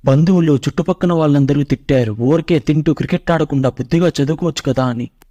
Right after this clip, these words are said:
వాళ్ళ మాటల్ని ఎప్పుడు కూడా పట్టించుకోకుండా వాళ్ళ నాన్న, "మా ఇద్దరు అబ్బాయిలు క్రికెట్లో మంచి ప్లేయర్స్ అవుతారు, దానికోసం నేను ఎంత కష్టపడినా పర్వాలేదు" అని చెప్పాడు. ఒక్క మ్యాచ్ గెలిస్తే ఐదు వందల రూపాయలు, సిక్స్ కొడితే నలభై రూపాయలు ఇస్తారని తెలిసి ఎలాగైనా గెలిచి వాళ్ళ నాన్నకి ఆ డబ్బులు ఇవ్వాలనే కసితో ఆడేవారు.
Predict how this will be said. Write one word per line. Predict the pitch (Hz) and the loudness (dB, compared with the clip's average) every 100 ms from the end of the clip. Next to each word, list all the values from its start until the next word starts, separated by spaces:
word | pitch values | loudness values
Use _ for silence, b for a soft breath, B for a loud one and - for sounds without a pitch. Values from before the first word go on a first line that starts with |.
| _ - | _ -6
వాళ్ళ | 127 147 156 | 0 2 2
మాటల్ని | 151 170 208 190 | 2 0 2 2
ఎప్పుడు | 165 185 | 2 0
కూడా | 190 196 180 | 0 2 0
పట్టించుకోకుండా | 147 - - 185 151 131 139 | -2 -4 -2 -2 0 0 0
వాళ్ళ | 151 139 120 | 0 0 0
నాన్న, | 123 165 190 | 0 0 0
"మా | 165 | 0
ఇద్దరు | 127 - 175 | -2 0 0
అబ్బాయిలు | 185 - 160 151 | 0 0 0 0
క్రికెట్లో | 135 170 - 185 | -4 -4 0 0
మంచి | 147 139 165 | 0 -2 -2
ప్లేయర్స్ | 151 180 - 160 | 0 -2 -2 -2
అవుతారు, | 135 135 127 117 | -2 -2 -2 0
దానికోసం | 123 127 131 151 190 | 0 -2 -2 -2 0
నేను | 175 147 | 0 0
ఎంత | 143 156 | -2 -2
కష్టపడినా | 156 - - 165 170 | -4 -4 -4 -2 -2
పర్వాలేదు" | 127 131 151 131 117 120 _ _ _ 147 | -2 -2 0 0 -2 -6 _ _ _ -2
అని | 170 | 0
చెప్పాడు. | 160 - 131 220 - - 135 | -2 -2 -2 -4 -10 -16 -14
ఒక్క | - - | -8 -2
మ్యాచ్ | 165 175 196 208 | 0 2 0 0
గెలిస్తే | 185 170 180 | 0 0 0
ఐదు | 143 147 | 0 0
వందల | 165 165 160 | 0 0 0
రూపాయలు, | 143 139 147 139 139 | -2 -2 -2 0 -2
సిక్స్ | - - - | -2 -6 -4
కొడితే | 196 175 170 | -2 0 0
నలభై | 143 135 139 160 | -2 0 0 0
రూపాయలు | 156 160 143 | 0 0 -2
ఇస్తారని | 131 - 156 143 120 | -2 -4 -2 -2 -4
తెలిసి | - 143 165 180 | -4 -4 -2 -2
ఎలాగైనా | 131 143 165 170 165 | 0 0 0 0 -2
గెలిచి | 143 - 139 170 190 | -2 -2 -2 -2 -2
వాళ్ళ | 151 135 127 | 0 2 2
నాన్నకి | 123 135 165 180 | 0 0 0 0
ఆ | 156 | -2
డబ్బులు | 123 117 160 165 | -2 -2 -2 -2
ఇవ్వాలనే | 139 143 143 139 | 0 0 0 -2
కసితో | - 131 - 160 | -4 -8 -2 0
ఆడేవారు. | 139 135 117 110 | 2 0 -2 -4